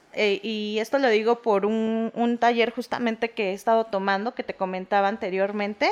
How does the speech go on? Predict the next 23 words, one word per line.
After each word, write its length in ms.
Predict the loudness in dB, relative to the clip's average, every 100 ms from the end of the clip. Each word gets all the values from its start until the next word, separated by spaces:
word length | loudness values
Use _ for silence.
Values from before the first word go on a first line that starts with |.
| 0
está 260 | -2 2 2
muy 180 | 2
padre 340 | 4 4 4 0
porque 720 | -6 -6 -4 -2 -4 -6 -8
justo 400 | -6 -6 0 0
se 180 | 0 -2
enfoca 500 | -4 -2 -4 0 0
en 80 | 0
relaciones 540 | -2 -4 -4 -8 -6
de 80 | -6
parejas. 540 | -6 -4 -4 -6 -18 _ -20 -20 -20 -20 _ _ _
Pero 200 | 8 10
hablábamos 520 | 12 12 12 12 6
de 120 | 4 0
cómo 320 | 0 4 4
hay 160 | 4 0
dif-, 300 | -6 -8 -2
hay 220 | 0 0
una 180 | 2 2
diversidad, 720 | 2 2 0 -4 0 0 0 -6
¿no? 260 | -6 -4 -4
Y, 140 | -6 -8
y, 240 | -12